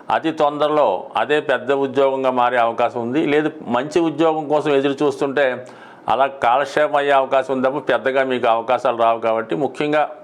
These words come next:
ఇప్పుడు ఉన్నటువంటి విదేశంలో ఉన్నటువంటి నిరుద్యోగులు,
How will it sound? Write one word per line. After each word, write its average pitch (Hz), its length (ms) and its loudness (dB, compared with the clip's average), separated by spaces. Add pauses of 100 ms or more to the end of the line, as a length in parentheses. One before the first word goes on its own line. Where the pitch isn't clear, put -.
(120)
ఇప్పుడు 123 300 2 (580)
ఉన్నటువంటి 131 560 0 (420)
విదేశంలో 139 600 2
ఉన్నటువంటి 120 420 0 (120)
నిరుద్యోగులు, 127 600 0